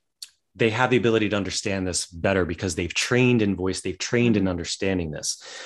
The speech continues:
Speaker 1: But if you watch T V, like, I, if you watch television, you can understand this. If you just listen to what drama sounds like versus, you know, what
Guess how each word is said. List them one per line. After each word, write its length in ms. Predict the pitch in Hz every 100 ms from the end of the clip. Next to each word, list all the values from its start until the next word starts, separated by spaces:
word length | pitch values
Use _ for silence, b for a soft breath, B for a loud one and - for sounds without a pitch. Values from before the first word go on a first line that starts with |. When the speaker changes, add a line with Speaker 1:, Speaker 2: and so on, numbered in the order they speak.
| B B
Speaker 1:
But 160 | 139
if 160 | 139 143
you 80 | 208
watch 300 | 202 190 -
T 220 | 185 190
V, 340 | 156 110 82 -
like, 260 | 117 - - _ _ _
I, 200 | 120 147
if 340 | - 135 127 170
you 100 | 175
watch 240 | 170 -
television, 560 | - 196 160 120 104 104
you 100 | 98
can 160 | 98
understand 540 | 95 90 - 98 87 78
this. 380 | - - - _ b b -
If 140 | 127
you 80 | 160
just 220 | 160 147
listen 480 | 147 180 175 147 135
to 400 | 135 139 131 120
what 260 | - 135 131
drama 440 | - 120 151 160
sounds 360 | 139 113 101 95
like 280 | 98 101 - B B B
versus, 520 | - 120 131 120 104 117
you 80 |
know, 160 | 113 113
what 340 | 104 110 113